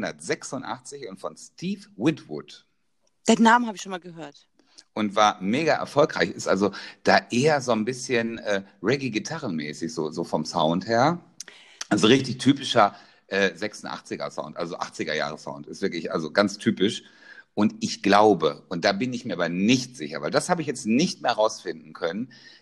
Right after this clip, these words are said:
Speaker 1: ich meine zu glauben, dass mein großer Bruder damals auf C D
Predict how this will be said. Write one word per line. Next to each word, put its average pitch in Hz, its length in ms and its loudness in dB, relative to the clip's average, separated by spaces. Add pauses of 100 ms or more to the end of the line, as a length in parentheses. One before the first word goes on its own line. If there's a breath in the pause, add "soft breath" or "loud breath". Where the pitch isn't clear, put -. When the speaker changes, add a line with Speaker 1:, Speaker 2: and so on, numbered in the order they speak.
(140 loud breath)
Speaker 1:
ich 95 200 -6
meine 165 460 2
zu 185 200 -6
glauben, 87 440 2
dass 85 140 -10
mein 95 160 -4
großer 175 420 -2
Bruder 113 400 -2
damals 82 480 -4
auf 120 300 -2
C - 240 -4
D 101 400 -4